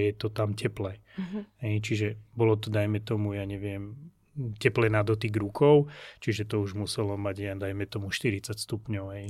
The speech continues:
Speaker 2: Jasné.
Speaker 1: Čiže aj
Speaker 2: A to si mnohí ani neuvedomujeme, že už ten materiál je toľko nahriatý a sú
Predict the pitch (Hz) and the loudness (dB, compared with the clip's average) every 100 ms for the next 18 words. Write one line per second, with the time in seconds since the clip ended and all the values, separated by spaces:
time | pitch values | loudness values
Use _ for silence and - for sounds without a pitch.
0 | 196 202 - 202 185 - _ _ - 104 | -6 -6 -8 -6 -8 -10 _ _ -4 0
1 | 104 104 101 104 104 - - 185 185 180 | 2 2 2 2 2 0 -2 -4 -4 -2
2 | 185 175 185 302 277 180 180 170 170 175 | -4 -2 -2 -2 -2 0 -2 -2 -2 -2
3 | 180 185 185 175 170 180 - 196 185 185 | -4 -6 -4 -2 -2 -4 -2 0 2 2
4 | 190 208 - 185 185 180 175 - 190 190 | 2 -2 0 2 4 2 2 4 4 4
5 | 185 175 170 185 180 170 220 208 175 - | 0 2 0 -2 -2 -2 0 0 0 -2
6 | 190 - | -2 -4